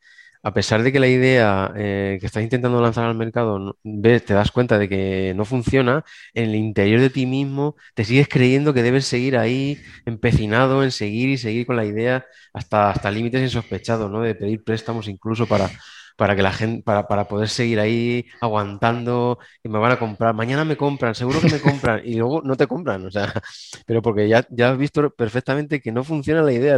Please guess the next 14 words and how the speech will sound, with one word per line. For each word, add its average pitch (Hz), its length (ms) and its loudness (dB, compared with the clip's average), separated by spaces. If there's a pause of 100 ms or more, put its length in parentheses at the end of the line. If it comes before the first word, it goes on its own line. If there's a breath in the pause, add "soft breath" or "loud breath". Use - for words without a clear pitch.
(100)
pero 107 220 -4
tú 139 180 -10
sigues 147 240 0
empecinado 113 600 -2
ahí, 98 220 -6 (580 loud breath)
es, 120 220 0
es, 120 340 -2 (160)
es 131 180 4
duro, 151 280 6
pero, 110 480 4
pero, 98 600 -4
pero 92 160 -6
sí 107 180 -4
pasa. 90 400 -2